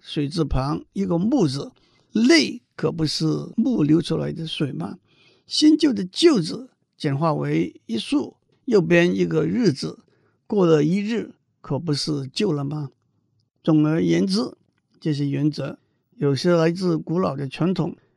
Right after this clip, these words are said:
有些言之成理，也有些是直截了当，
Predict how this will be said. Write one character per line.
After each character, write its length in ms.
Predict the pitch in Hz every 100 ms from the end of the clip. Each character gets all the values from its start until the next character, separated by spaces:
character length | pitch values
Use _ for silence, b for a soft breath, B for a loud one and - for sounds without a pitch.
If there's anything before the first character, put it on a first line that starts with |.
| _ -
有 200 | 147 127
些 340 | - 156 156
言 240 | 151 156
之 160 | 170 196
成 300 | - 175 220
理， 220 | - - _ _ _
也 120 | - 170
有 140 | 139
些 300 | 123 147 147
是 180 | 143 143
直 220 | - 160
截 260 | 170 160 160
了 220 | 143 123
当， 300 | 196 269